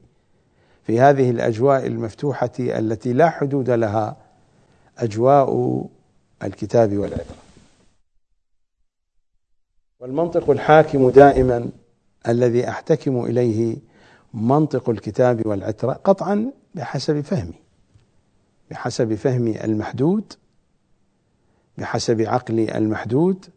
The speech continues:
بحسب قدرتي الإدراكية المحدودة. لكن المساحة التي أتحرك فيها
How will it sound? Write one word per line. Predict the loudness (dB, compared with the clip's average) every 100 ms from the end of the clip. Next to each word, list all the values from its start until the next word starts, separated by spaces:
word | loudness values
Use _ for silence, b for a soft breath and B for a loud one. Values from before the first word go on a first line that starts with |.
| _ _ _ _ _ _ -12
بحسب | -10 -8 -4 -4 -2 -2
قدرتي | 0 2 0 0 -4 -4 -4 -6
الإدراكية | -6 -6 -6 -6 -4 -4 0 0 0
المحدودة. | -4 -2 -2 0 -4 -4 -8 -10 -16 -18 -20 -20 _ _ _ _ _ _ _ _ _ _ _ _ _ _ _ _ _ _ _ _ _ _ _ _ _ _
لكن | -2 0 0 0 0
المساحة | -2 -2 -2 0 0 6 6 8 2
التي | 2 2 -2 -4 -4 -2
أتحرك | -2 0 0 2 0 -2
فيها | -6 -8 -8 -12